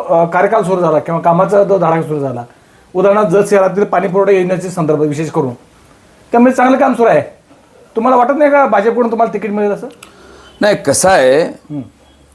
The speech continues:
Speaker 2: मी मूळतः कुठल्याही पक्षाचा नाही.
Speaker 1: हं.
Speaker 2: माझी कामगार संघटना आहे.
Speaker 1: बरं.
Speaker 2: जो सत-, जो पक्ष महाराष्ट्रात सत्तेत आहे,
Speaker 1: बरं.
Speaker 2: त्या पक्षाशी मी जवळीक करतो.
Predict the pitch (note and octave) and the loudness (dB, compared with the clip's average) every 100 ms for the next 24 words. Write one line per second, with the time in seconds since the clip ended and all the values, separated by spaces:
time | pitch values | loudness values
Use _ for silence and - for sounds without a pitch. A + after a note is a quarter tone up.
0 | _ - A#2+ D#3 F#3+ G3 E3+ D#3+ F3 F3 | _ -2 2 4 4 2 2 2 2 2
1 | F#3+ F#3+ - C#3+ D#3 F3 - C#3+ C#3+ C3+ | 2 2 -2 -4 0 2 0 -2 0 2
2 | D3 C3 G#2 F#2+ - - C#3 - - - | 2 2 0 -4 -8 -12 -12 -14 -20 -20
3 | - - - - - G#2+ B2 D3 E3 C3 | -20 -20 -20 -20 -6 0 0 0 0 0
4 | A#2+ D3 D3+ C3 B2+ A#2 F#2+ E2+ - C3+ | 2 2 2 2 0 0 -4 -6 -10 -10
5 | A#2+ _ _ _ _ _ _ - F2+ D3 | -10 _ _ _ _ _ _ -12 -2 0
6 | G3 F#3+ E3+ - - G2 F#3+ G#3 G3 - | 0 0 -4 -4 -8 0 0 0 -2 0
7 | G#3 A3 F#3+ - _ - G#2 B2 F#3+ G3 | 2 4 2 -4 _ -10 -4 0 0 0
8 | A3 - - - F#3+ F3+ F2 - C#3+ B2+ | 0 -2 -2 0 2 2 -2 -8 -14 -16
9 | - _ _ _ E3+ G3+ G3 D3+ - G3 | -16 _ _ _ 0 0 0 -4 -2 -2
10 | F3+ A3 G#3 E3 C3 B2+ A2 G2 E2 | 0 0 2 4 2 2 -2 -2 -8